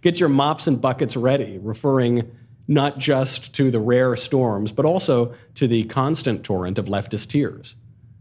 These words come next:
"Get your mops and buckets ready, Trump twenty twenty." I think that's a, a pretty serious pitch. Regardless of what you think of a guy like Trump,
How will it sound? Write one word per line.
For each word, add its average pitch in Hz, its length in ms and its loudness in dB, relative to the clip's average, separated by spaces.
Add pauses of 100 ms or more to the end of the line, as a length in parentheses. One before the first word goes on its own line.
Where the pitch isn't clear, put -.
"Get 147 200 0
your 160 100 4
mops 135 300 0
and 131 80 2
buckets 127 320 -2
ready, 107 360 -2
Trump - 260 -4
twenty 113 300 0
twenty." 107 340 -2
I - 60 -18
think 104 220 -6
that's 101 240 -4
a, 92 200 -6 (540)
a 120 60 -8
pretty 120 220 0
serious 107 520 0
pitch. - 400 -6 (1700)
Regardless 165 1000 2 (120)
of 123 360 -2
what 131 200 0
you 131 80 0
think 139 180 -2
of 110 80 -2
a 90 60 -6
guy 87 140 -4
like 78 200 -10
Trump, - 320 -16